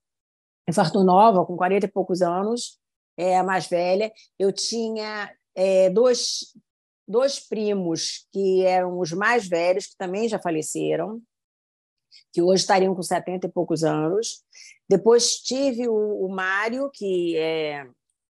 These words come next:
da minha tia, segunda tia mais velha, que era o irmão da Leila. E a Leila, então,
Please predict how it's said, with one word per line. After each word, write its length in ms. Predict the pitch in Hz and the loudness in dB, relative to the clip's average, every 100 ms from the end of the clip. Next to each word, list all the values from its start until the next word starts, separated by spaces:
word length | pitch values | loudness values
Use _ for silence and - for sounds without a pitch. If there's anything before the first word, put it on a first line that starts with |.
| _ | _
da 160 | 175 170 | -6 -2
minha 260 | 175 180 | 0 -2
tia, 420 | 180 - 185 175 | -2 -2 0 0
segunda 440 | 165 175 175 208 190 | 0 -2 -2 0 0
tia 280 | - 170 156 | -2 -2 -2
mais 220 | 151 143 | -4 -6
velha, 540 | 147 151 151 170 220 _ _ _ _ _ _ _ _ - | -2 0 -2 -6 -10 _ _ _ _ _ _ _ _ -2
que 80 | 196 | 2
era 120 | 202 | 4
o 40 | |
irmão 220 | 175 185 | 4 2
da 100 | 208 | 2
Leila. 440 | 220 190 165 135 117 _ _ _ _ _ _ - _ | 4 6 4 0 -8 _ _ _ _ _ _ -20 _
E 120 | 180 202 | -2 0
a 100 | 214 | 0
Leila, 500 | 202 185 185 202 220 | -2 0 0 -2 -6
então, 520 | 208 170 165 170 | -6 -6 -6 -10